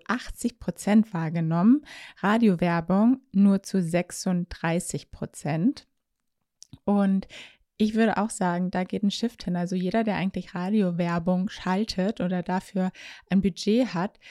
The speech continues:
sollte sich auf jeden Fall überlegen, vielleicht mal Richtung Podcast zu denken, denn da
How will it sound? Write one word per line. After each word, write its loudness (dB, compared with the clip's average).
sollte 0
sich -6
auf -8
jeden 0
Fall 0
überlegen, 2
vielleicht -6
mal -2
Richtung 0
Podcast -4
zu -6
denken, 2
denn 2
da -4